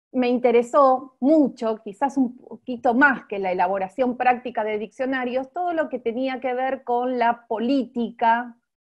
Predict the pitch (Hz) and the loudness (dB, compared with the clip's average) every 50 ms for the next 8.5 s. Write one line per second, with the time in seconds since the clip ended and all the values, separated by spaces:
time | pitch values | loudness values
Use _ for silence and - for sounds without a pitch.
0 | _ _ _ _ _ _ _ _ _ _ - 240 233 233 - _ _ _ _ _ | _ _ _ _ _ _ _ _ _ _ -4 -2 -2 -4 -6 _ _ _ _ _
1 | - 208 208 226 226 277 339 330 247 - - _ - 233 196 - 226 226 220 226 | -10 -6 -4 -2 0 2 2 2 0 -2 -6 _ -8 -8 -4 0 2 4 4 4
2 | 233 247 - - - 202 190 - - 190 190 202 220 269 269 254 247 240 226 214 | 2 0 -4 -10 -16 -16 -16 -14 -12 -12 -8 -2 0 2 4 4 4 2 2 -2
3 | 214 208 - - - 196 - - 190 202 220 226 226 - - - 226 220 226 233 | -4 -6 -6 -10 -14 -12 -10 -8 -6 -2 -2 -2 -2 -4 -6 -4 -4 -4 -2 -4
4 | 220 220 233 214 - 269 269 262 247 247 247 262 262 247 233 220 208 214 196 208 | -4 -6 -6 -8 -4 -2 2 2 4 4 4 2 2 2 2 0 0 0 -2 0
5 | 214 214 208 214 190 196 202 190 208 214 - - 247 254 277 277 262 240 233 240 | 0 0 -2 -2 -4 -6 -6 -6 -8 -8 -6 -4 -2 0 0 0 0 0 0 2
6 | 233 226 226 - - 226 226 214 202 - 233 220 220 220 202 - 269 277 254 240 | 0 0 0 -2 -4 -4 -4 -4 -4 -6 -6 -6 -6 -8 -6 -2 0 0 2 2
7 | 233 226 226 233 226 - 196 190 196 208 208 202 208 214 214 226 247 262 254 233 | 0 -2 -4 -4 -6 -6 -6 -6 -6 -6 -6 -6 -8 -6 -6 -4 -2 0 0 0
8 | 220 214 202 196 214 208 220 226 226 _ | -2 -4 -6 -8 -8 -8 -8 -8 -10 _